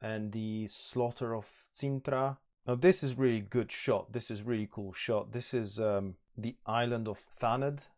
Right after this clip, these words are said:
where the, the school, the magical school for girls, this is very important because there's a, there's a school for boys as well. This is for, for girls, Aretusa.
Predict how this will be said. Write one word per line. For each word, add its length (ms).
where 260
the, 300
the 100
school, 460
the 100
magical 460
school 300
for 180
girls, 500
this 200
is 80
very 280
important 420
because 220
there's 180
a, 120
there's 240
a 80
school 300
for 180
boys 400
as 120
well. 340
This 240
is 180
for, 580
for 200
girls, 680
Aretusa. 800